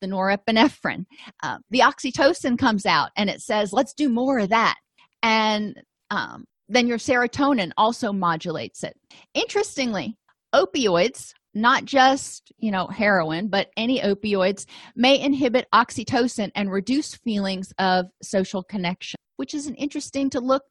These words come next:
thing to look at. If we've got a client, not necessarily abusing opioids, but there are a lot of people who are on pain management protocols in which they're taking opioids consistently.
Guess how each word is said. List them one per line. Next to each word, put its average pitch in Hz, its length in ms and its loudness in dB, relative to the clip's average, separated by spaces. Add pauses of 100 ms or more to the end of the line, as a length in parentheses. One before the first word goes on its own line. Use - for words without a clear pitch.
(100)
thing 285 180 2
to 269 120 -4
look 247 240 -2
at. 170 240 2
If 262 160 -2
we've 277 160 -4
got 277 180 4
a 277 60 -2
client, 285 640 0
not 277 220 0
necessarily 302 720 -2
abusing 196 520 -2
opioids, 175 600 -2 (360)
but 254 120 2
there 262 140 2
are 254 100 6
a 240 60 4
lot 226 260 6
of 302 120 -6
people 240 380 -2
who 226 220 -4
are 226 280 2
on 220 420 0 (380)
pain 269 260 2
management 240 540 0
protocols 254 800 0
in 233 160 0
which 226 220 0
they're 226 140 -4
taking 247 540 -2
opioids 202 800 -2 (220)
consistently. - 840 -6